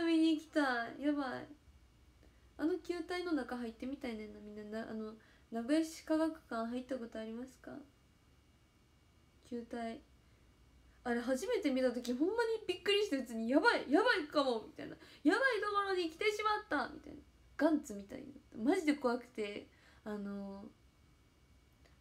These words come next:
今日が名古屋全然来たことなかったんですけど、まあ、さすがに、あの、エスケーになったから、まあ、そりゃ名古屋に来るじゃないですか。で、初めて見た時に、「やばいところに来たかも」ってマジで思った。めっちゃ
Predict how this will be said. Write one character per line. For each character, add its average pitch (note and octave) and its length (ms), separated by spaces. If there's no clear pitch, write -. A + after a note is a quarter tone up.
今 A3+ 100
日 G#3+ 60
が G#3+ 80
名 C4 180
古 E4 100
屋 B3 80
全 A3+ 160
然 C4+ 140
来 - 80
た D4+ 140
こ B3+ 80
と G#3+ 100
な G3+ 140
か G#3 80
っ G3+ 120
た G#3+ 60
ん G3+ 80
で G3 60
す - 180
け G#3+ 100
ど、 G3+ 100
ま G#3 60
あ、 A3 40
さ A3+ 80
す A3+ 120
が A3+ 80
に、 A3 240
あ A3+ 100
の、 A3 140
エ A3+ 60
ス - 180
ケ C4+ 100
ー C4 80
に A3 160
な A3 100
っ A3+ 40
た A#3+ 140
か A#3+ 120
ら、 A#3 60
ま G#3+ 80
あ、 G#3+ 40
そ A3 120
り A3 60
ゃ A3 40
名 A3 160
古 G#3+ 140
屋 G#3+ 60
に G#3 60
来 A3 100
る G#3+ 100
じ A3 60
ゃ A#3 40
な B3 100
い B3 40
で - 120
す - 140
か。 - 160
で、 A3 80
初 A#3 200
め D#4+ 120
て A3 100
見 G#3+ 140
た G#3 80
時 G3 200
に、 G3 480
「や B3+ 100
ば C4+ 140
い A#3+ 60
と A#3 100
こ A3 100
ろ G#3+ 80
に G#3 140
来 - 80
た G#3+ 120
か G#3 120
も」 G3 140
っ - 60
て - 120
マ G3+ 280
ジ A3+ 100
で A3 100
思 G#3 220
っ G3+ 40
た。 - 100
め A3 80
っ - 20
ち F4 120
ゃ - 20